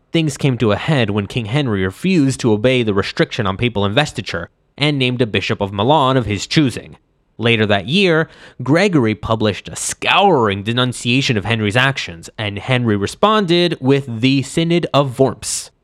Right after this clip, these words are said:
A month later, on January twenty-fourth, ten seventy-six. At the Synod of Worms, King Henry denounced the Pope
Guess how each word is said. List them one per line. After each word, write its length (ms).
A 100
month 240
later, 380
on 140
January 420
twenty-fourth, 680
ten 200
seventy-six. 800
At 220
the 100
Synod 360
of 140
Worms, 400
King 200
Henry 380
denounced 560
the 80
Pope 340